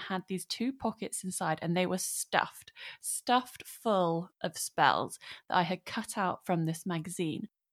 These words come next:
And I remember being in, like, year six, and I would get five pounds a week pocket money, and I would spend that money to go into town, Poole, the town where I grew up, and I'd go into town and I would buy the right coloured candles,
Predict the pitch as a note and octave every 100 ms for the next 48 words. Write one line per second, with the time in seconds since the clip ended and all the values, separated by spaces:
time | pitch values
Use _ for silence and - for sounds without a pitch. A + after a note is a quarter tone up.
0 | _ - G#3 G3 G#3 A#3+ D4 B3 G#3+ F#3+
1 | F3+ - F#3 F3+ - F#3 E3+ - - F#3
2 | F3+ F3+ F3 - G#3 A3+ B3+ A3 F#3+ F#3
3 | F#3 - - G3+ - F3+ D#3+ D3+ E3+ -
4 | - - G#3+ G#3+ G#3+ - C4 C#4+ B3 G#3
5 | G3+ F3+ E3+ - F3+ F#3+ G#3+ B3+ G#3+ G#3
6 | - - F#3 D3+ D#3+ G#3 - G#3 E3+ E3+
7 | A3 G3 - F3+ E3 E3 D#3+ E3 D3+ -
8 | - - - G3 G3 - A3 B3+ - -
9 | F#3+ E3 E3 E3+ E3 E3+ F3 - F3 E3+
10 | F3 E3 F#3 B3 - - A3+ G#3 - F3+
11 | F3 F3 E3+